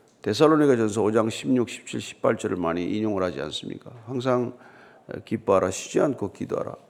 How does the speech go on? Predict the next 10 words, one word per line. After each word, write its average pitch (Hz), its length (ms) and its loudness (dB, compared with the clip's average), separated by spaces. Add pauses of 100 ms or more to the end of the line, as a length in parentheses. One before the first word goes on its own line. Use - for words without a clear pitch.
범사에 90 440 -2
감사하라. 92 840 0
이는 104 180 -4
그리스도 127 360 -4
예수 113 280 2
안에서 151 440 0 (960)
너희를 110 280 4
향하신 95 300 0
하나님의 104 320 -2
뜻이다. - 540 -8